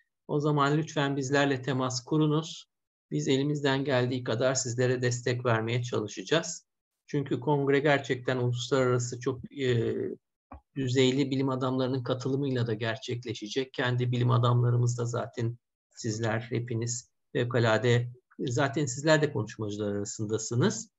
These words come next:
Ee, çok, e, güzel bir toplantı olacağına inanıyorum. Ee, hepimizle orada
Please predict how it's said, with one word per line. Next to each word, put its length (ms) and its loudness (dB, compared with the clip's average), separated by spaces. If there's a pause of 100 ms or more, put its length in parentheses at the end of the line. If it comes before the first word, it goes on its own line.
(760)
Ee, 400 4 (480)
çok, 420 -2
e, 220 -6
güzel 400 2
bir 80 -6
toplantı 520 0
olacağına 480 2
inanıyorum. 760 0 (680)
Ee, 60 -6 (220)
hepimizle 600 2
orada 480 2